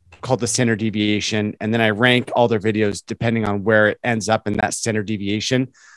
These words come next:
Um, two standard deviations would be, like, a hundred and twenty I Q and above, you know? Um, and so it's, like, represents, like, the top ninety-seven percent.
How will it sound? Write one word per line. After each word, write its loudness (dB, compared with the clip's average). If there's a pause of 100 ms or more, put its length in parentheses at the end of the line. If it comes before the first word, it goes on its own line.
(240)
Um, 2
two 0
standard 6
deviations 2
would -4
be, 4
like, 2
a 0
hundred 0 (160)
and -2 (600)
twenty 0
I 0
Q -4
and -2
above, 2 (580)
you -2
know? 4 (160)
Um, 0
and -4
so 4
it's, 2
like, 0
represents, 0
like, -2
the -2
top -2
ninety-seven -2
percent. -6